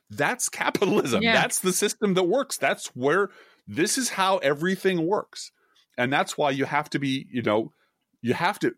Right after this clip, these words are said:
Speaker 1: integrate that knowledge into how you deal with the working world, because the working world, um, is not interested in playing fair. The world, the working world is inter-, interested in extracting the maximum amount of value out of you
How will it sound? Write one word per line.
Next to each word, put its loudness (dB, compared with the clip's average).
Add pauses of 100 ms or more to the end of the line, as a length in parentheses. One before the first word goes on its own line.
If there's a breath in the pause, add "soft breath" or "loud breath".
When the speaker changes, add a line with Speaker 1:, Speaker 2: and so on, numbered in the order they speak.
(120)
Speaker 1:
integrate 0
that 0
knowledge -2
into -2
how -2
you -6
deal 0
with -6
the 0
working -4
world, -2 (640)
because 0
the 2
working 0
world, 2 (180)
um, 2
is -4
not 0
interested 0 (400)
in 2
playing 2
fair. 0
The 0
world, 2
the -4
working 0
world 2
is -6
inter-, -6 (100)
interested -2
in -6
extracting -4
the -4
maximum -2
amount -2
of -6
value 0
out 2
of -6
you -4